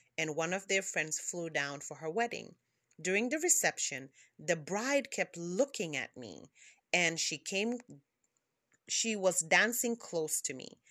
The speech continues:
She touched my butt at some point, and I thought it was an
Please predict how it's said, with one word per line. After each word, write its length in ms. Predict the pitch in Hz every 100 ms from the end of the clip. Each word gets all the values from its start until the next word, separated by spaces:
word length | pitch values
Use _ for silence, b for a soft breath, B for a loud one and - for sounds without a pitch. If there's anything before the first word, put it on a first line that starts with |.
| B B
She 220 | - - 180
touched 480 | - 247 262 -
my 180 | 233 180
butt 300 | 156 139 - -
at 120 | 139
some 260 | - 131 127
point, 460 | - 202 277 294 _ _ -
and 160 | 165
I 80 | 147
thought 400 | 147 - 214 226 -
it 160 | 185
was 220 | 165 170
an 120 | 156